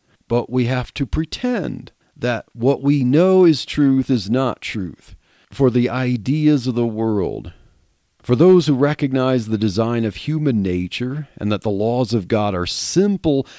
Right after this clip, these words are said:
and necessary for a thriving and prosperous society, God's laws are not hard to follow.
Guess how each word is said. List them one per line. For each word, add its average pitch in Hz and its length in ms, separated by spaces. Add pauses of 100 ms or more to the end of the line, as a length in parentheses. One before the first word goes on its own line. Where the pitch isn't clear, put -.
(140)
and 120 320
necessary 104 880
for 95 180
a 90 60
thriving 120 560
and 104 160
prosperous 131 640
society, 117 720 (320)
God's 147 500
laws 139 480
are 127 220
not 135 520
hard 131 340
to 120 80
follow. 123 720